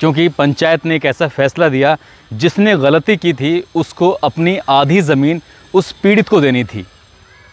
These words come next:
और ज़मीन के बदले में जो उसके बाप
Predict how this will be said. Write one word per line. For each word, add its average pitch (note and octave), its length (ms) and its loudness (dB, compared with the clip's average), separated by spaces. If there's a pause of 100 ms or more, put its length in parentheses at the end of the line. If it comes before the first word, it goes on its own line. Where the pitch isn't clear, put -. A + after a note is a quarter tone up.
(220)
और D3 160 2
ज़मीन D#3+ 320 2
के D#3+ 100 0
बदले D3+ 300 0
में F3+ 120 0
जो D#3 100 2
उसके C#3+ 240 -2
बाप C#3 540 -2